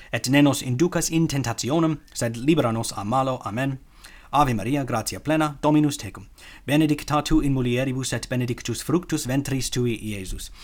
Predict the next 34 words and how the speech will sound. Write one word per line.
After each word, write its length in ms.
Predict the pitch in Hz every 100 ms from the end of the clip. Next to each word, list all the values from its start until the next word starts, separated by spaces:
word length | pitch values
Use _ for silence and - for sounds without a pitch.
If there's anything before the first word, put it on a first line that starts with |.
| - -
Sancta 340 | 147 147 123
Maria, 320 | 110 131 156
Mater 320 | 143 131 120
Dei, 340 | 117 131 127 123 - - -
ora 180 | 180
pro 140 | - 127
nobis 240 | 117 113
peccatoribus, 680 | - - - 165 147 143 - - -
nunc 240 | 139 160 156
et 100 | 120
in 100 | 120
hora 320 | 151 147 143 135
mortis 420 | 127 127 139 -
nostrae. 400 | 120 - 113 98
Amen. 400 | 101 113 156 156 - - - -
Gloria 300 | 170 143 123
Patri 440 | 156 151 - 143
et 100 | 120
Filio 400 | - 180 113 107 - -
et 140 | 123 -
Spiritui 400 | 180 160 117 110
Sancto, 480 | 131 127 - 127 - - -
sicut 340 | - 165 147
erat 220 | 120 117
in 100 | 113
principio 580 | 110 113 - 151 147 135
et 120 | 127
nunc 200 | 147 160
et 80 | 147
semper 240 | 120 113
et 100 | 107
in 80 | 110
saecula 400 | - 160 127 117
saeculorum. 640 | - 156 127 113 110 104